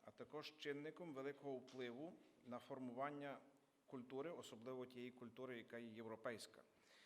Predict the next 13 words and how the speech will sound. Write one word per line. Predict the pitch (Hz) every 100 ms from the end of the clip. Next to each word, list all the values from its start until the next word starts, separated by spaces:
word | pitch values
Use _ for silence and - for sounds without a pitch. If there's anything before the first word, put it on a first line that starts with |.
| - - - - - - - - _ -
Монастирі | 135 147 139 175 196
були | 202 165 196
осередком | 156 - 160 180 - 190
грамотності, | 147 151 143 120 - 95 - - - - -
науки, | 110 120 147 147 120
мистецтва, | 110 113 - 143 139 - 107
медицини, | 110 113 113 113 - 160 123 98 - - -
агрокультури | - 120 135 131 127 120 170 143
і | 127
загалом | 120 120 123 160 165
християнського | - 123 - 143 147 - 131
способу | - 131 123 113
життя. | 113 113 104